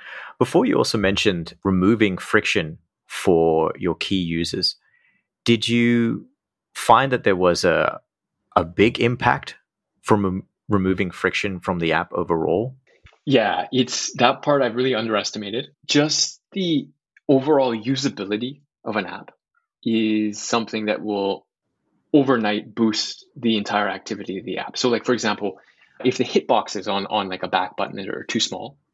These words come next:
Speaker 2: and you have, and, like, regular users just clicking it and they have to tap it, like, two or three times again, so not going, and then they cl-, then they click it,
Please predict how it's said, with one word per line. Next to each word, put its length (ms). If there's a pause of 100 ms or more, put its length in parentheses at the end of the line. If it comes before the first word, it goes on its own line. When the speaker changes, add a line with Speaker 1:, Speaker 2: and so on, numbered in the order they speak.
(220)
Speaker 2:
and 120
you 80
have, 140
and, 140
like, 240 (220)
regular 400
users 400
just 220
clicking 300
it 120
and 80
they 60
have 100
to 80
tap 220
it, 40
like, 120
two 100
or 60
three 140
times 260
again, 260
so 140
not 200
going, 220
and 80
then 80
they 80
cl-, 240 (520)
then 200
they 200 (260)
click 180
it, 160